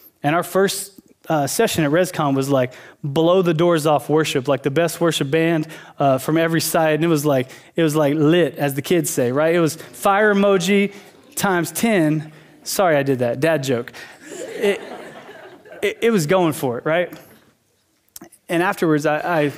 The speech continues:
I was standing by my friend. I asked him, I was like, "Man, how was that for you?" And he's like, "Bro, you, you know where we are. Like, it's illegal to sing. It's illegal to worship. You get, you can't share the gospel." He's like, "So on one hand, I wanna sing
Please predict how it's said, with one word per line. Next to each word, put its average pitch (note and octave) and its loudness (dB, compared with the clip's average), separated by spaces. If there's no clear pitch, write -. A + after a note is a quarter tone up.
I D3 0
was D3+ -6
standing F3 0
by D3+ 0
my C3+ -2
friend. G3 0
I C#3+ 0
asked D#3 -6
him, D3+ -4
I C#3+ -2
was C#3 -4
like, D3 -2
"Man, E3+ 0
how E3+ 0
was E3+ 0
that C#3+ -2
for B2+ -4
you?" A#2+ -10
And C#3+ -2
he's D#3 0
like, C3+ 0
"Bro, D#3 -2
you, D3 2
you D#3 -2
know D#3 0
where C3 0
we B2+ 0
are. D3+ -2
Like, A#2+ -6
it's D3+ -6
illegal C#3 -2
to - -16
sing. B2+ -6
It's B2 -6
illegal E3 -2
to B2+ -4
worship. B2+ -8
You D3+ -8
get, E3 -4
you D#3+ -10
can't F#3+ -6
share F#3 0
the F#3 0
gospel." C3+ -10
He's D3+ -2
like, D3+ 0
"So E3+ -2
on D3+ 4
one E3 2
hand, F3+ 0
I E3 0
wanna E3+ 0
sing E3+ -2